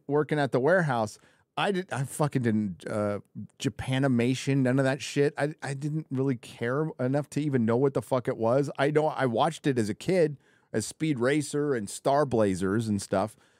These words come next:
But, you know, it just, to me, it was a cartoon. So I'm looking at Akira and I'm like, "Hey, this looks like a really fucking cool cartoon." <laughs> So I threw it in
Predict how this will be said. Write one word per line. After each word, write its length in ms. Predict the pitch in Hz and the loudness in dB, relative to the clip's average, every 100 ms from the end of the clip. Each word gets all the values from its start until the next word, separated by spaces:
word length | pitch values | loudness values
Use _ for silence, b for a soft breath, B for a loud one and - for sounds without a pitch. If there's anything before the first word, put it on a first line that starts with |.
| b | b
But, 200 | - - | 0 2
you 60 | 147 | 2
know, 120 | 131 | 2
it 120 | 151 | 0
just, 200 | 151 147 - - | -4 -6 -8 -6
to 140 | - 131 | 0 2
me, 340 | 147 202 143 | 2 0 0
it 80 | 131 113 | -4 -4
was 140 | 104 | -4
a 80 | 95 | -8
cartoon. 800 | - 135 117 - - 165 113 90 B B B | -6 -2 -2 -2 0 2 2 -2 B B B
So 300 | - 156 147 | 0 2 2
I'm 240 | 151 156 175 | 0 -2 0
looking 400 | 185 - 160 160 | -2 0 -2 -2
at 140 | 151 | -4
Akira 420 | 135 - 202 214 139 | -6 0 2 4 4
and 80 | |
I'm 80 | 127 | 2
like, 180 | 127 127 | 0 -2
"Hey, 360 | - - 90 82 _ _ _ | -6 -4 -4 -4 _ _ _
this 180 | 220 - | -10 -8
looks 160 | 214 156 | -4 -2
like 160 | 123 | 0
a 60 | 104 | -2
really 320 | 98 110 113 | -2 -2 -2
fucking 500 | - - 117 - 127 | -4 -4 -4 -4 -8
cool 300 | - 131 135 | -6 -4 -4
cartoon." 880 | - - 151 160 - 233 254 147 123 - | -4 -2 0 -2 -6 -4 -2 -2 -4 -8
<laughs> 60 | - _ _ _ _ _ | -14 _ _ _ _ _
So 180 | - - | -10 -8
I 80 | 104 | -8
threw 300 | - 170 196 | -6 -4 -2
it 100 | 165 | -4
in 320 | 190 127 | -4 -6